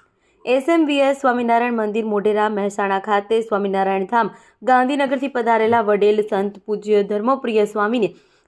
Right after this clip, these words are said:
શાકોત્સવનું મહત્વ સમજાવી સત્સંગનો દિવ્ય લાભ આપ્યો હતો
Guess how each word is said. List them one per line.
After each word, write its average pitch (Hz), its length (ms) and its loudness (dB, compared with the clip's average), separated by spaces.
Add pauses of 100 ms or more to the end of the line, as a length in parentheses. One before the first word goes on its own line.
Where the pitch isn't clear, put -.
શાકોત્સવનું 269 720 0
મહત્વ 226 420 0 (340)
સમજાવી 269 480 2
સત્સંગનો 220 560 -2
દિવ્ય 214 280 -2
લાભ 214 260 0
આપ્યો 190 280 -2
હતો 180 180 -10